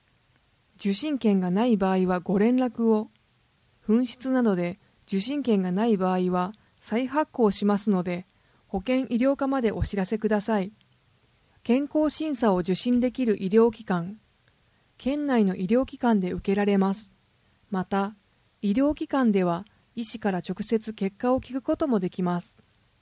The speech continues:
社会保険などに加入している場合、受診券がお手元に届いていても、社会保険加入日以降は、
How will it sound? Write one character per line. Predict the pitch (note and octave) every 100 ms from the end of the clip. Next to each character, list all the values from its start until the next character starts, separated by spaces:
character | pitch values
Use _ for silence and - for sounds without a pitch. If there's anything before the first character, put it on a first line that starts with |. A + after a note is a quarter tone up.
| _ _ _ _
社 | - G#3
会 | G3+ C4+ C#4+
保 | D4+
険 | - C4+
な | A3 G3+
ど | F#3+
に | F3+
加 | - F#3
入 | G#3 A#3
し | A3+
て | - A#3
い | A3+
る | G#3+
場 | G#3 G#3
合、 | G3+ F#3+ A3 _ _ _ _ _ _ _
受 | F3+ F#3+
診 | - D4
券 | B3 G#3 F#3
が | F3
お | F3+
手 | A#3
元 | A#3+ B3+ C4
に | A#3+
届 | A3+ C4+ B3
い |
て | G3
い | F3+
て | G#3
も、 | F#3+ F3 - _ _ _ _ _
社 | - G3+
会 | G#3 C4 C4
保 | D4
険 | C#4 A3+
加 | F#3+ F#3+
入 | G#3 B3+
日 | B3+ C4
以 | C#4
降 | - A3 F3+
は、 | E3+ F3